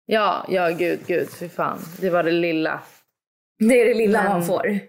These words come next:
Speaker 1: men jag har ju inte ens haft jobbig mens. Jag har typ haft tre dagar, ingen mensvärk. Ändå tycker jag att det är jobbigt. Så om jag skulle hålla, om jag skulle bara ha mensvärk.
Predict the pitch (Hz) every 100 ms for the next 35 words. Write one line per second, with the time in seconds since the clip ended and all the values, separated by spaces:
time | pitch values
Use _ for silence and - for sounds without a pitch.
0 | _ 220 226 220 220 254 226 214 180 175
1 | 175 147 160 208 175 196 180 151 185 185
2 | 190 175 - 254 226 208 196 185 185 202
3 | - _ 202 208 196 190 175 160 151 165
4 | 160 165 - _ _ _ 214 208 185 185
5 | 190 175 160 175 165 175 170 185 185 185
6 | 208 - 233 220 202 180 - 202 196 208
7 | 208 277 180 175 165 156 185 202 - -
8 | -